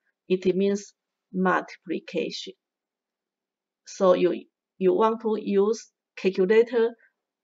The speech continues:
just one time directly. Don't do two times, because if you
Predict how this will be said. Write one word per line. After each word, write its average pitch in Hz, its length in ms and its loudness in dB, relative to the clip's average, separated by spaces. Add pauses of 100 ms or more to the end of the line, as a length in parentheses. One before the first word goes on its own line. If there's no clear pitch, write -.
(580)
just 262 340 0
one 202 320 2
time - 240 -4 (260)
directly. 180 580 0 (460)
Don't 240 380 4 (600)
do 226 180 -2 (120)
two 220 140 -6
times, - 640 -8
because 226 420 0
if 175 160 -6
you 202 180 -4